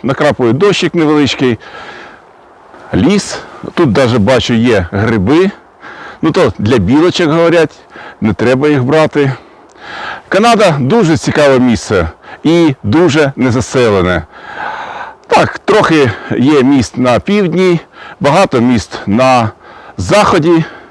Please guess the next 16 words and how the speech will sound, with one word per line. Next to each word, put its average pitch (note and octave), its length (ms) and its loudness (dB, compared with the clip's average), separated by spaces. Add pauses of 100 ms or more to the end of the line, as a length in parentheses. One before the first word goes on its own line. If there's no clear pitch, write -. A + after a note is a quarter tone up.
(840)
І B2 120 2
все, A#3 420 0 (680)
вся F#3+ 480 2 (260)
північ F#3+ 680 0 (480)
практично D3 800 -2 (120)
не B2 180 0
заселена. A#2+ 580 0 (220)
Але D3+ 380 4
в F#2 60 -2
Канаді C3 720 2 (440)
існує B2+ 800 2 (280)
найбільша B2+ 1040 0 (380)
ка-, C3 160 0 (200)
е, B2 600 2 (320)
діаспора A#2+ 640 2
українська A#2 800 0